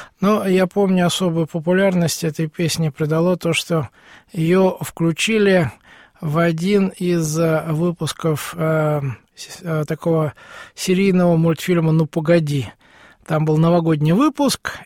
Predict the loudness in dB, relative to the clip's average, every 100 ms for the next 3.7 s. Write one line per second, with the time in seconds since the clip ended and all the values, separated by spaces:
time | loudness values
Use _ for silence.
0 | -6 -2 0 0 0 0 4 4 6 4
1 | 2 -2 -2 -2 -2 0 -2 -2 -4 -4
2 | -2 -2 -2 -4 -2 0 -2 -4 -6 -6
3 | -4 -2 0 -2 -4 -8 -10